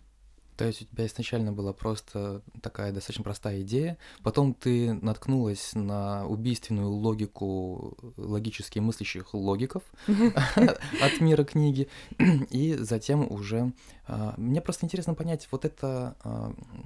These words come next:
Speaker 1: психологическая подоплека, да, она у тебя была изначально, ты сразу придумала, что, а, в аддикте будет вот такая вот проблема, или она у тебя складывалась постепенно? Может быть, какой-то был, а, ключевой момент, там, какая-то книга, фильм или еще что-то, после которого ты решила, там,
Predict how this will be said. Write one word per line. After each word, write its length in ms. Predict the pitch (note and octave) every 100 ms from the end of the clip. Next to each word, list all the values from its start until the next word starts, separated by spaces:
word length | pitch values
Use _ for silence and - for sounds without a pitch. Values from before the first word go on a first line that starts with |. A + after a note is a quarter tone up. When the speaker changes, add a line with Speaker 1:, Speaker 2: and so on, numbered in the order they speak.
| B2+ - -
Speaker 1:
психологическая 600 | - - D3 D3+ - -
подоплека, 560 | A2 B2 D#3 C#3+ -
да, 200 | G#2+ C3 C3+
она 220 | G#2 A2+
у 60 | B2
тебя 120 | B2
была 320 | A2+ A#2 A#2+ A#2
изначально, 440 | A#2+ D3 A#3+ B3+
ты 100 | D3
сразу 300 | A2+ G3 G#3+
придумала, 480 | D3+ C3 C#3+ C3+ A2+
что, 360 | - - G#2+ G#2+ - - -
а, 640 | A2+ G#2+ G#2 G#2 G#2 G#2+
в 80 | G#2
аддикте 380 | G#2 C3 B2+ G#2
будет 280 | G#2+ A2+ -
вот 140 | -
такая 400 | A2+ - A2+ G#2
вот 140 | G2
проблема, 580 | - G#2+ A2 A2 G2+ F#2+ - - -
или 180 | D#3+
она 200 | C#3 A#2 B2
у 60 |
тебя 220 | A2 A2+
складывалась 540 | G#2+ - A2+ A2+ G#2+ G#2
постепенно? 680 | - - G#2+ - A2 F#2 F#2
Может 220 | G2 A#2
быть, 80 | A2+
какой-то 340 | G#2+ A#2 A2+
был, 340 | G#2 G#2+ A2+ A2 - - -
а, 100 | A2
ключевой 640 | G2 A#2 - A#2+ A#2+ G#2+ G2
момент, 460 | G2 A2+ C3+ C#3+
там, 120 | - F#2+
какая-то 200 | - -
книга, 560 | - A#2+ A#2+ G2+ F#2+
фильм 440 | F2 - A#2 G#2+ F#2+
или 80 | F#2+
еще 260 | F#2+ A2+
что-то, 300 | A2 G2+ -
после 220 | - - -
которого 380 | G#2+ G#2 G2
ты 140 | F#2 G2+
решила, 420 | G2 - G#2+ G2
там, 180 | - G#2